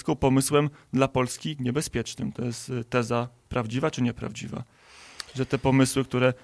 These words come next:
forsuje pan prezydent, to, to tak bezwzględnie, jak się patrzy na, e, rozmowy na szczytach europejskich, e, to jest, e, k-, uderzenie w istotną część, e,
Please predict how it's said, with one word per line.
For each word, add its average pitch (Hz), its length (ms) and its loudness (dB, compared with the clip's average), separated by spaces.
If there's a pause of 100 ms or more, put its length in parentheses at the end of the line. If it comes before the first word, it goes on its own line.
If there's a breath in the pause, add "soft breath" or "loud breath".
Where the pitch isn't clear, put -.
forsuje 127 600 2
pan 120 160 0
prezydent, 127 360 2
to, 139 140 2
to 131 240 -2
tak 127 160 2
bezwzględnie, 131 600 4
jak 120 160 0
się 123 120 -2
patrzy 123 340 -2
na, 120 100 2 (340 loud breath)
e, 123 580 0
rozmowy 123 580 2
na 120 100 4
szczytach 127 340 -2
europejskich, 123 680 0 (320 loud breath)
e, 123 120 4
to 120 180 -2
jest, 120 340 0 (200 soft breath)
e, - 140 -2
k-, - 160 -20 (260)
uderzenie 135 680 4 (220 soft breath)
w 120 320 -4
istotną 135 640 2 (100)
część, 127 480 2 (260 soft breath)
e, - 220 -4